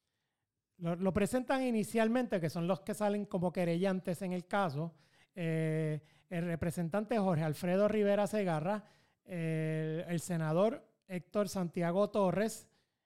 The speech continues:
eh, una, y bueno, y dos aspirantes a representantes, que son uno de la licenciada Yulixa Paredes y el otro se llama Jorge Quiles Gordillo.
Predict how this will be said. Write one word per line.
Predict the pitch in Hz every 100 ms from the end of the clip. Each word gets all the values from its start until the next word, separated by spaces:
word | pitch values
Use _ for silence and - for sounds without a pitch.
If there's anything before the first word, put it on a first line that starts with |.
| _ -
eh, | 175 160 160 175
una, | 185 175 196 208 - _ _
y | 190 170
bueno, | 160 175 160 175
y | 170
dos | 127 190 202 208 -
aspirantes | 196 - 214 196 233 220 208 - -
a | 160
representantes, | 160 147 160 165 151 143 165 160 139 135
que | - 143
son | 165 170 185 - - _ -
uno | 170 180
de | 190
la | 165
licenciada | 156 160 190 196
Yulixa | 165 165 170 208
Paredes | 214 208 247 240 226 -
y | 190 165 156
el | 156 160
otro | 160 185
se | 190
llama | 196 202
Jorge | 151 175 165 185
Quiles | 190 185 185 165
Gordillo. | 160 147 165 156 127